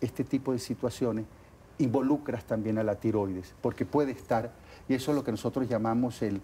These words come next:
el, el pan hipi-, el pan hipopituitarismo, o sea, cuando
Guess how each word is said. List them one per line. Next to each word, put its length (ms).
el, 260
el 180
pan 420
hipi-, 300
el 140
pan 320
hipopituitarismo, 1040
o 40
sea, 200
cuando 400